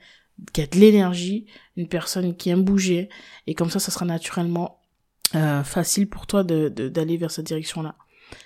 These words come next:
et de faire ces choses-là. Donc, là, le mindset, c'est ultra important, parce que je pense que c'est un peu le moteur, c'est un peu ce qui fait tout, parce que finalement, t'auras beau essayer de t-,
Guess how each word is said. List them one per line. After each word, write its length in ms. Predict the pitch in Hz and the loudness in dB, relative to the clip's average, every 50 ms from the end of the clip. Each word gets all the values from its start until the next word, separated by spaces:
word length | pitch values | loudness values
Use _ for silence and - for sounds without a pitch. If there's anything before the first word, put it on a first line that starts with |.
| - _ | -12 _
et 60 | - | -4
de 80 | 165 160 | -2 -2
faire 200 | 156 - 180 170 | 0 0 0 -2
ces 140 | - - 170 | -2 -4 -6
choses-là. 360 | - 175 160 156 165 151 - _ _ _ - _ _ _ _ _ _ | -4 -4 -6 -6 -6 -12 -14 _ _ _ -20 _ _ _ _ _ _
Donc, 120 | - 131 - _ - | -18 -18 -16 _ -8
là, 180 | - 127 135 151 | -2 2 4 6
le 160 | 160 170 170 | 6 6 6
mindset, 380 | 175 175 175 175 175 220 214 208 | 4 4 4 4 4 2 2 2
c'est 380 | - - 180 170 160 - - - | 0 0 0 0 -2 -2 -2 -2
ultra 340 | 202 185 - - - 196 | -4 -4 -4 -2 -2 -2
important, 600 | 190 185 - 190 175 - - - 185 185 - - _ _ _ _ _ _ _ _ _ _ _ _ _ _ _ _ _ _ | -2 -2 -4 -8 -12 -10 -10 -8 -8 -8 -10 -12 _ _ _ _ _ _ _ _ _ _ _ _ _ _ _ _ _ _
parce 200 | - 160 170 - | -4 -2 -2 -2
que 140 | - - - | -2 -2 -2
je 100 | 175 - - | -2 0 2
pense 160 | 226 226 - | 2 2 4
que 80 | - | 4
c'est 180 | 208 - - 196 | 2 4 4 6
un 120 | 190 185 | 4 4
peu 140 | 180 - 202 | 4 2 2
le 60 | 196 | 4
moteur, 460 | 196 202 202 196 196 - 226 214 208 208 | 6 6 6 4 4 4 4 4 4 4
c'est 100 | - 185 | 2 -2
un 80 | 175 | -2
peu 140 | 175 196 190 | -2 -4 -6
ce 80 | - - | -6 -4
qui 100 | - 196 | -6 -4
fait 200 | - - 196 190 | -2 0 0 0
tout, 260 | - - 240 233 214 | 0 -2 -2 -2 0
parce 180 | 202 180 170 | -2 -4 -4
que 420 | - - 175 170 170 165 170 170 175 _ _ - - _ _ _ | -4 -4 -4 -2 -2 -2 -2 -4 -6 _ _ -20 -20 _ _ _
finalement, 560 | - - 202 208 196 185 180 185 196 214 220 | -4 2 4 6 6 6 6 4 4 4 2
t'auras 260 | 208 - 190 175 170 | 2 0 -2 -2 -2
beau 400 | 175 180 185 208 220 226 214 208 | 0 2 4 6 8 8 8 8
essayer 320 | 208 202 208 - 202 196 190 | 6 4 4 2 2 2 2
de 60 | 190 | 0
t-, 180 | - - - | -4 -12 -14